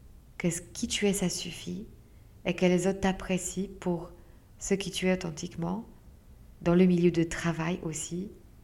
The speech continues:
c'est libérateur. Ton énergie recommence à circuler dans ton corps et c'est juste inévitable. Quand tu reprends ta vraie, authentique,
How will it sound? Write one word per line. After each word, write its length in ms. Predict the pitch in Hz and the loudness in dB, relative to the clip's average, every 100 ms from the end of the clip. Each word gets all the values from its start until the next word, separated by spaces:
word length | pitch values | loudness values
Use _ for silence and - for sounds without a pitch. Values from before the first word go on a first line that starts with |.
| - - - - | -20 -20 -20 -20
c'est 200 | - - | -6 0
libérateur. 600 | 170 170 156 - - - - - - - - - - - - | 2 0 -2 -6 -12 -14 -16 -20 -20 -20 -20 -20 -18 -16 0
Ton 140 | 185 | 4
énergie 400 | 190 196 185 233 | 8 8 6 4
recommence 400 | 220 208 190 196 | 4 4 4 2
à 60 | 180 | 0
circuler 480 | - 202 190 185 180 | -2 -4 -2 2 2
dans 140 | 165 | 0
ton 180 | 151 156 | -4 -10
corps 400 | 147 147 147 185 - - - - - | -8 -6 -6 -6 -10 -20 -20 -20 -10
et 80 | - | -4
c'est 120 | 156 | 0
juste 280 | 165 190 - 180 | 2 0 0 -2
inévitable. 760 | 170 160 147 175 175 147 180 - - - - - - - | 0 0 -2 0 0 -2 -12 -16 -20 -20 -20 -20 -14 0
Quand 160 | 180 | 4
tu 100 | 180 | 6
reprends 380 | 240 226 - 226 | 6 6 4 0
ta 180 | 220 180 | 2 0
vraie, 540 | 160 165 185 208 254 - - - - - - | 0 0 2 2 -2 -10 -20 -20 -20 -20 -4
authentique, 880 | 185 185 175 170 - 175 175 - | -2 0 -2 -4 -6 -6 -6 -14